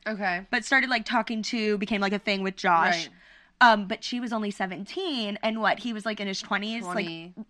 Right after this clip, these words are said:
Speaker 2: like, twenty,
Speaker 1: Twenty
Speaker 2: yeah.
Speaker 1: or, like, twenty-one now or something like that.
Speaker 2: Yeah, so he was twenty when they were, like,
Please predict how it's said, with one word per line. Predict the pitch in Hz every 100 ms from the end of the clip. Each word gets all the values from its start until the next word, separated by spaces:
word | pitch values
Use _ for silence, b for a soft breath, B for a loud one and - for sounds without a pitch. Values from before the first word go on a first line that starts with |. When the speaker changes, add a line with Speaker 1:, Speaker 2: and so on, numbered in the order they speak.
| -
Speaker 2:
like, | 220 202
twenty, | 220 175 113
Speaker 1:
Twenty | 208 220
Speaker 2:
yeah. | 233
Speaker 1:
or, |
like, | 220 190
twenty-one | 208 185 175 160 196 165 165 165
now | 151 147 151
or | 160
something | 160 170 165
like | 151 151
that. | 151 147 208
Speaker 2:
Yeah, | 220 202
so | 185 240
he | 240
was | 214
twenty | - 277 302
when | 294 262
they | 247
were, | 240
like, | 220 196